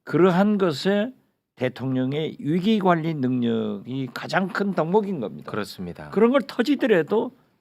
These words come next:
Speaker 1: 잘 고쳐내고 잘 해야 되는데
Speaker 2: 네.
Speaker 1: 대통령께서 신상 필벌을 하지 않고 그냥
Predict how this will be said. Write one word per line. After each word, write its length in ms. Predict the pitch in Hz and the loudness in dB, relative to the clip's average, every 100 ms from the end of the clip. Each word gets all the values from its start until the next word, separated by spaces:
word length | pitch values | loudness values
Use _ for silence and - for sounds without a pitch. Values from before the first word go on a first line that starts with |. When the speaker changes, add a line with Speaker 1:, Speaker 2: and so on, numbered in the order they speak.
| _ | _
Speaker 1:
잘 220 | - 202 | 0 0
고쳐내고 760 | 226 180 180 220 185 156 165 180 | 2 -2 0 0 2 0 -2 -4
잘 200 | - 151 | -2 -2
해야 260 | 139 160 202 | 0 4 4
되는데 680 | 170 131 104 131 185 147 95 | 4 0 2 4 6 4 2
Speaker 2:
네. 240 | 120 101 90 - - - | -2 -4 -10 -12 -16 0
Speaker 1:
대통령께서 640 | 214 226 240 220 196 180 | 4 6 4 4 2 2
신상 400 | 196 208 196 196 | 0 2 2 2
필벌을 500 | 151 170 170 160 147 | 0 0 0 0 -2
하지 200 | 139 139 | -4 -2
않고 280 | 147 143 165 | -4 -4 -6
그냥 260 | 160 175 | -2 -2